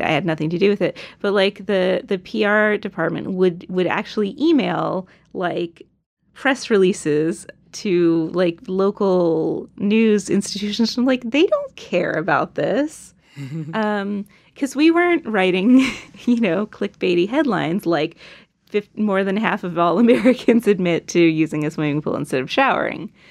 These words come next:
Speaker 1: Uh, 'cause, you know, we had a modicum of integrity,
Speaker 2: <laughs>
Speaker 1: I guess. Also, like, I'm not sure how many headlines, like, well, we probably could have come up with some. It was a business school after all. But anyway,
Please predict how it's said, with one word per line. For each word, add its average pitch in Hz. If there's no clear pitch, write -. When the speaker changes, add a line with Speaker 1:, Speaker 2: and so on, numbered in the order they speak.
Speaker 1:
Uh, -
'cause, -
you 214
know, 156
we 226
had 202
a 220
modicum 151
of 147
integrity, 262
Speaker 2:
<laughs> 190
Speaker 1:
I 262
guess. 339
Also, 269
like, 220
I'm 208
not 214
sure 196
how 170
many 165
headlines, 160
like, 156
well, 453
we 415
probably 370
could 196
have 147
come -
up -
with -
some. 160
It -
was 285
a 190
business 170
school -
after -
all. -
But 233
anyway, 285